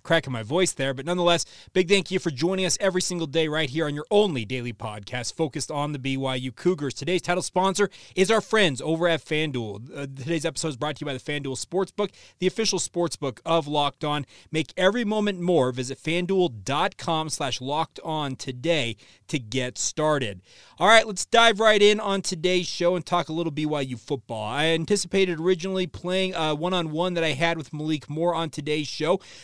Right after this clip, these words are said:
but got a phone call yesterday from a dear friend who is a, what I, we, like, we like to call on the podcast, one of our practice insiders. They get to attend the entirety of practice, and they speak to me on the condition of anonymity, obviously, to protect themselves and also,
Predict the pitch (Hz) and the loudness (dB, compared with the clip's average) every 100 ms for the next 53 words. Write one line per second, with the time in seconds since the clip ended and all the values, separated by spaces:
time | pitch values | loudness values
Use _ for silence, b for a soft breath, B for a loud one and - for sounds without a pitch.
0 | B 165 160 160 190 - - 190 196 190 | B 2 2 4 2 2 4 2 2 4
1 | 185 175 185 180 - 170 165 190 - 156 | 4 6 2 0 -2 0 2 2 -2 -4
2 | 135 120 B B 139 180 - - 160 190 | -4 -4 B B 4 4 4 0 2 2
3 | 226 151 156 147 139 139 131 143 156 143 | 0 0 0 0 0 2 2 0 -2 -4
4 | 156 156 156 - 160 165 143 - 160 139 | -2 -2 -2 -2 0 0 0 -4 -2 -2
5 | - 147 147 - 135 143 143 131 - 143 | -4 -4 -4 -6 -6 -6 -6 -6 -4 -6
6 | - 117 135 131 123 107 - - B B | -6 -8 -8 -8 -8 -10 -14 -18 B B
7 | B 170 190 - 190 - 185 170 160 143 | B 2 2 4 2 2 -2 0 0 -2
8 | - 151 143 131 - 135 120 98 110 127 | -2 0 0 -2 -4 -6 -6 -8 -10 -10
9 | - 185 180 175 175 165 B B B 151 | -8 -8 -8 -6 -4 -4 B B B -4
10 | 151 160 165 160 151 143 151 143 156 165 | -4 -2 -2 -2 -6 -4 -4 -2 -2 0
11 | 160 160 147 151 151 - 151 143 - 123 | 0 2 0 0 -4 -4 -4 -6 -6 -8
12 | - 151 - 135 120 - 156 156 143 131 | -4 -4 -4 -6 -6 -4 -2 0 -2 -4
13 | 135 127 127 | -6 -4 -6